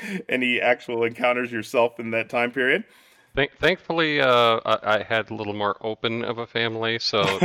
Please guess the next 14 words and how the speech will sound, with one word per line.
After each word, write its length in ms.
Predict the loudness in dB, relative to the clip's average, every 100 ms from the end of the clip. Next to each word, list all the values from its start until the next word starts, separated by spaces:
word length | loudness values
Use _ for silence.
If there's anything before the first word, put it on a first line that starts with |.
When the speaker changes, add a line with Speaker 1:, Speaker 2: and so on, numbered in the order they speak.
| -2 -4
Speaker 1:
<laughs> 140 | -2
Speaker 2:
that, 220 | 2 2 2
that 240 | 2 2
wasn't 280 | 0 0 -2
an 120 | 0
issue. 320 | 0 0 -4
But 180 | -2 -2
at 120 | -2
the 100 | -4
same 280 | -2 -2 -2
time, 280 | 0 0 0
because 280 | -4 -4 -4
it 100 | -4
wasn't, 520 | 0 0 2 -4